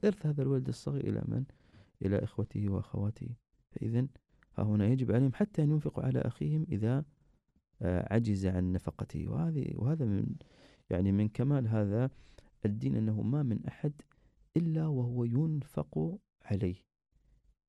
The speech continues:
فإن لم يجد أحد ممن، آه، يص-، يصله بالنفقة،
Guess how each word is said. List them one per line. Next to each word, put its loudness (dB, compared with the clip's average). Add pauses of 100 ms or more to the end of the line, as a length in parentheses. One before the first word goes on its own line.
(520)
فإن 0
لم 4
يجد 0
أحد -2 (540)
ممن، 4 (180)
آه، -8 (220)
يص-، 2
يصله 2 (300)
بالنفقة، 2